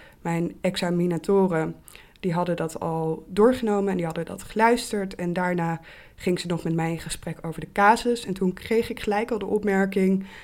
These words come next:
"Je drukt het wel heel zacht uit of je bent wel heel genuanceerd." Ging het over een bepaald aspect van Pluto, dat een beetje bekend staat als, ja, als vuurwerk, als echt intens en heftig.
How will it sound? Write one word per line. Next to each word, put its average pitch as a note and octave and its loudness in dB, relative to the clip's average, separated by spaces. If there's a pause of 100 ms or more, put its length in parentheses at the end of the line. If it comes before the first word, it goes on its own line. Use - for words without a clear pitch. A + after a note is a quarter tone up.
(500)
"Je G3 0
drukt A#3 6
het G#3+ 2
wel F#3+ 2
heel G#3 6
zacht G3 0
uit G#3 -4
of A3 -6
je A3 -8
bent G3 -2
wel F#3+ 0
heel G#3 4
genuanceerd." F3+ -4 (560)
Ging G3 2
het F#3 0
over F3+ 0
een F#3 0
bepaald F3 -2
aspect F#3+ -2
van E3 -4
Pluto, G#3+ 2
dat F3+ -4
een F3+ -6
beetje F3+ -2
bekend F3+ -2
staat E3+ -2
als, F3 -4 (440)
ja, D#3 -2
als - -4
vuurwerk, G3 2
als - -8
echt - -6
intens A3+ 2
en F#3+ 0
heftig. A3+ -4